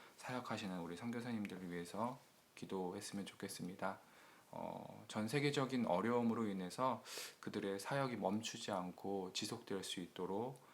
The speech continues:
그렇게 기도해 주시고 또 개인적으로 아시는 선교사님들이 있다면,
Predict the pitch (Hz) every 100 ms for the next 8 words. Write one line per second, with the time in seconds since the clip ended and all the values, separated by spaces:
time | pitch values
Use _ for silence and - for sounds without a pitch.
0 | - - - - - 98 87 95 98 98
1 | - 90 113 110 95 110 107 - - -
2 | - - 107 113 117 113 110 82 - 113
3 | 110 135 135 131 123 113 104 101 92 -
4 | 90 95 127